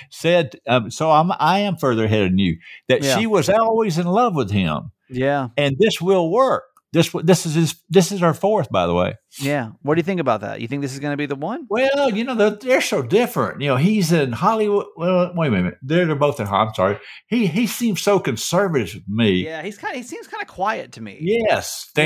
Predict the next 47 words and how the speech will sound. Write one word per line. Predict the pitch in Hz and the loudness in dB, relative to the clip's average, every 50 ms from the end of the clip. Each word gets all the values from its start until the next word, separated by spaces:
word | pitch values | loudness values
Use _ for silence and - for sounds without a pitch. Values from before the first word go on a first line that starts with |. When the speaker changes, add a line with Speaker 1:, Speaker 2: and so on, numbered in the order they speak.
| 160 175 | 2 2
Speaker 1:
standoffish. | 160 156 160 160 156 - - 165 165 160 165 - - - | 0 2 2 2 0 0 -2 -4 -2 -2 -2 -4 -6 -4
Uh, | - 117 127 104 | -2 -2 -2 0
y-, | 101 147 | 0 0
Speaker 2:
Yeah. | 196 - - - - - - | -2 -2 -4 -8 -8 -6 0
Speaker 1:
not | 165 185 196 190 | 2 2 2 4
real | 185 185 175 | 2 2 2
Speaker 2:
Introverted, | 165 - - | 0 0 0
Speaker 1:
personable, | 196 202 180 190 185 190 185 180 185 185 196 | 0 0 0 0 -2 -4 2 4 4 6 6
and | 156 131 117 110 | 4 2 0 0
she's | - 196 113 107 - 139 | 0 0 0 0 2 2
Speaker 2:
yeah. | 170 190 | 2 2
Speaker 1:
everywhere. | 196 190 190 180 139 147 180 185 185 180 185 180 180 175 175 170 160 143 - _ _ _ _ _ - | 2 4 2 2 2 0 0 0 2 2 2 2 2 2 2 2 -2 -4 -8 _ _ _ _ _ -4
You | 156 135 110 | 0 2 2
know. | 104 104 104 185 | 2 2 0 0
Speaker 2:
Yeah. | 202 208 208 196 185 160 135 117 - _ _ _ _ _ - 160 | -2 -2 -2 -2 -2 -4 -4 -8 -12 _ _ _ _ _ -4 0
Speaker 1:
So | 151 147 139 135 - - - - _ _ _ - | 2 2 2 0 -4 -14 -20 -20 _ _ _ -16
she | - - - 190 214 240 | -10 -6 -2 -2 0 2
might | 226 196 190 135 - | 2 2 0 0 0
like | 147 147 151 160 165 139 - - | 2 2 4 2 2 -2 -6 -4
that. | 139 139 135 127 123 127 127 - - - _ _ _ - - | 0 2 2 4 4 2 0 -2 -4 -12 _ _ _ -10 -8
She | 165 - - - 262 | -6 -6 -4 -2 0
might | 254 233 226 - 139 | 0 0 -2 0 2
like | 139 135 135 120 - - | 4 4 2 2 -2 -2
that. | 123 117 117 123 117 120 - | 0 0 0 0 -2 -2 -2
Uh, | 135 | -2
he | 127 113 151 180 | 0 2 2 0
stays | 170 - - 156 151 151 127 - | 0 2 2 2 2 2 0 -2
home, | 123 131 135 131 131 131 135 123 | 0 0 2 2 0 0 -2 -4
stays | - - 135 131 123 98 | 0 0 0 0 0 -2
back, | 98 123 120 123 123 123 123 117 - - - | -2 0 2 2 2 2 2 0 -4 -6 -4
doesn't | 127 135 131 123 120 | 0 2 2 2 2
ha-, | 127 - _ _ _ - - - - _ _ - | 0 -2 _ _ _ -20 -20 -20 -20 _ _ -10
you | 139 139 123 113 | -4 -2 0 2
know, | 110 107 110 113 | 2 4 4 4
and | 110 107 | 2 0
she | - - 151 139 | 0 -2 -4 -4
can | 123 113 104 | -4 -4 -2
go | 101 117 117 117 | 0 0 2 2
out | 113 113 113 107 - | 2 0 -2 -4 -4
and | 117 | -2
run | 117 113 113 | -2 0 2
around, | 110 110 110 110 110 110 107 107 107 104 98 | 2 2 2 2 2 2 2 2 0 0 0
do | 113 113 | 0 2
what | 113 107 165 170 | 2 2 2 0
she | 170 | 0
Speaker 2:
Yeah. | 165 110 104 | 0 0 2
Speaker 1:
does. | 110 107 104 101 104 - | 2 2 2 2 0 -4